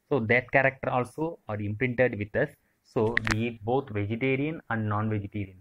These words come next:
from monkey and lion both. And another one, if you see in the lion family, only the male lion will have the beard and mustache. The female lioness, no. This character continues in our genes.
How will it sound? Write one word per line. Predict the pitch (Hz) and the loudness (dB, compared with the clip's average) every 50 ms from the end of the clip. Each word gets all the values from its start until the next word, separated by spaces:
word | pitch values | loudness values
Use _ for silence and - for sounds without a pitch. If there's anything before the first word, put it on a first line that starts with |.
| - | -10
from | - 101 95 92 | -8 -8 -8 -6
monkey | 101 110 120 123 123 - 143 143 147 - - - | -6 -6 -6 -6 -8 -8 -6 -6 -6 -6 -8 -6
and | 107 104 101 98 | -6 -6 -4 -4
lion | 95 90 98 98 98 101 90 87 | -4 -4 -4 -4 -6 -8 -12 -14
both. | - 87 - _ _ _ _ _ _ _ _ - - _ - - - - | -16 -16 -16 _ _ _ _ _ _ _ _ -20 -18 _ -18 -16 -14 -10
And | - 123 127 | -4 0 2
another | 117 113 117 135 165 180 185 | 2 4 4 4 2 2 0
one, | 156 127 139 139 151 - _ _ - _ _ _ _ - | -2 -2 -4 -6 -8 -12 _ _ -20 _ _ _ _ -16
if | 123 123 | -14 -6
you | 131 135 | -6 -6
see | 120 - - 185 202 202 | -6 -4 -4 -4 -2 -2
in | 165 127 | 0 2
the | 117 107 98 104 - - _ _ | 2 2 2 -2 -4 -8 _ _
lion | 120 113 107 117 123 139 143 147 123 117 113 - | -2 0 2 4 4 4 4 2 0 0 -2 -2
family, | 117 107 110 117 110 92 90 107 135 165 - - _ - 123 | 0 0 0 0 -2 -4 -4 -6 -6 -8 -12 -18 _ -8 -6
only | 135 160 175 | -4 -2 -2
the | 175 139 120 | 0 0 2
male | 110 107 117 135 165 185 196 180 135 | 2 4 4 4 4 4 2 4 4
lion | 127 120 120 123 131 123 | 4 4 4 2 0 0
will | 117 117 110 104 | 0 0 0 2
have | 117 127 131 131 | 2 0 0 2
the | 117 107 101 | 0 0 0
beard | 95 - 123 127 127 127 123 | 2 2 4 4 6 6 4
and | 110 101 95 | 2 2 -2
mustache. | 98 92 - - - 92 - - - - _ _ _ _ _ _ _ | -6 -10 -14 -10 -10 -10 -10 -10 -18 -20 _ _ _ _ _ _ _
The | - 110 | -4 -4
female | 113 - 131 131 135 139 139 139 | -2 0 0 0 2 2 0 0
lioness, | 135 127 113 110 110 107 110 110 110 107 113 113 110 - - - - _ _ _ _ _ _ _ | 0 0 2 2 4 2 2 0 -2 -2 -4 -4 -4 -6 -14 -20 -20 _ _ _ _ _ _ _
no. | 110 110 98 85 - _ _ _ - _ _ _ _ _ _ _ _ _ _ _ _ _ _ _ - | -6 -6 -6 -6 -8 _ _ _ -20 _ _ _ _ _ _ _ _ _ _ _ _ _ _ _ -10
This | 104 101 107 156 175 - - | -6 2 2 2 2 2 -2
character | - - - 127 127 135 143 139 - - 113 98 98 107 - - _ _ _ _ _ _ | -8 0 2 4 6 6 4 2 2 0 0 0 0 -2 -6 -8 _ _ _ _ _ _
continues | - 123 117 120 127 131 135 127 117 110 - - - - | 0 0 0 0 0 -2 0 0 0 0 -2 -4 -4 -2
in | 120 113 113 | 0 2 4
our | 117 107 107 | 4 4 4
genes. | 101 95 107 104 95 98 113 127 - | 2 2 -2 -4 -2 -2 -4 -6 -10